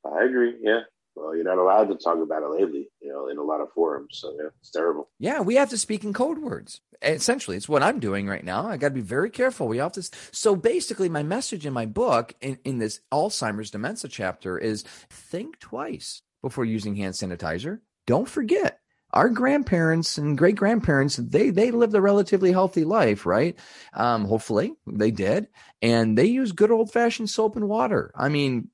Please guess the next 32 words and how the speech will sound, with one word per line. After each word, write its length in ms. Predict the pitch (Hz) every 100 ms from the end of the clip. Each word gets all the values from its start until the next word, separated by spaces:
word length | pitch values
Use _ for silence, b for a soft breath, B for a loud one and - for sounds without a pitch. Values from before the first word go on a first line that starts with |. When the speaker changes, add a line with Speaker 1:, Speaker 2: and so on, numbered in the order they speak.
| _ b -
Speaker 2:
the 220 | 135 170
idea 520 | 156 151 127 220 269 160
is 520 | - 98 95 98 - -
these 240 | 101 110 -
Speaker 1:
I 20 |
think, 120 | 139
Speaker 2:
anti- 240 | 165 -
Speaker 1:
I 80 | 110
think 120 | 117
Speaker 2:
yeah. 60 | 131 -
Speaker 1:
though, 400 | 113 101 90 - -
I 60 | 98
just 200 | 110 98
realized, 340 | 101 110 95 85
I 140 | 85
think 200 | 101 92
the 100 | 87
perception 640 | - 87 - 90 - 80 -
is, 340 | 85 90 90
is 160 | 85 80
that 160 | 82 78 -
people 240 | 101 85 -
did 140 | 82 _
not 300 | 85 98 92
live 240 | 80 82 80 -
healthy 300 | 90 - 82
lives 600 | 78 76 69 65 - -
in 80 | 76
the 80 | -
past. 480 | 82 69 57 - -
I 80 | 78
think 260 | 98 85